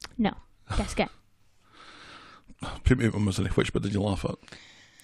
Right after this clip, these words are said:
Speaker 1: <clears throat> Mm. It was Squidward in the stupid K K outfit
Speaker 2: Oh, yeah, I
Speaker 1: and the
Speaker 2: laughed at
Speaker 1: guy
Speaker 2: that.
Speaker 1: calling him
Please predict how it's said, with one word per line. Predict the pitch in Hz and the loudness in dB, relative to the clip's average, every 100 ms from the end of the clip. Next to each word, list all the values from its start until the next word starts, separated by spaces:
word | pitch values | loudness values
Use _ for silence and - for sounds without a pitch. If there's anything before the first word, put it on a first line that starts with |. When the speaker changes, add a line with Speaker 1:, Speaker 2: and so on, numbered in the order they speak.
| - - - - _ _ | -20 -20 -20 -20 _ _
Speaker 1:
<clears throat> | 320 339 - 339 349 370 381 370 339 - 311 269 277 311 285 214 175 175 226 - - - - - - - | 2 6 6 6 4 4 6 4 2 -2 -2 -2 2 4 4 2 -2 -8 -12 -16 -16 -16 -14 -14 -14 -6
Mm. | 247 226 196 - - - - - - - - | -2 0 -2 -8 -14 -18 -20 -20 -20 -20 -2
It | 254 190 | 0 4
was | 240 226 - - - - - - - | 4 4 0 -6 -10 -20 -20 -20 -12
Squidward | - - - 233 262 262 233 233 214 220 | -8 -6 -6 4 6 6 6 6 6 2
in | - 220 | 2 2
the | 214 | 0
stupid | - - 240 - 233 220 233 - - - | -2 2 2 8 8 8 2 -4 -12 -12
K | - 226 220 | -2 2 4
K | - 226 214 220 - - | 6 6 6 4 0 4
outfit | 214 226 - 240 233 - - | 4 4 4 4 4 0 6
Speaker 2:
Oh, | 127 | 8
yeah, | 214 | 10
I | |
Speaker 1:
and | 220 | 8
the | |
Speaker 2:
laughed | 208 | 6
at | 220 | 6
Speaker 1:
guy | 208 | 6
Speaker 2:
that. | - | 6
Speaker 1:
calling | 233 214 208 | 4 4 0
him | 208 220 196 | 2 2 2